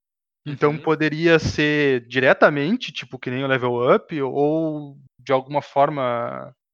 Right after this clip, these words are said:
Speaker 1: sei lá, alguma forma extra, sabe? Tipo, ah, se a criatura fez tal coisa, ela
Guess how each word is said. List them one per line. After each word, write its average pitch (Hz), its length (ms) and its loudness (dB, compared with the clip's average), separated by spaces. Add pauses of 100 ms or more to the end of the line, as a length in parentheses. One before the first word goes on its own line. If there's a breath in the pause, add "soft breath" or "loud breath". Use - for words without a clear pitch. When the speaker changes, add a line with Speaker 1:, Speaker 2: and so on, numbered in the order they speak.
(400)
Speaker 1:
sei - 180 0
lá, 175 160 8
alguma 135 320 2
forma 175 340 2
extra, 156 440 -4
sabe? 120 360 -4
Tipo, - 400 -14
ah, 131 220 0
se - 120 -6
a 127 60 -2
criatura 139 380 -2
fez 156 340 -2
tal 143 220 2
coisa, 147 640 -2
ela 135 680 0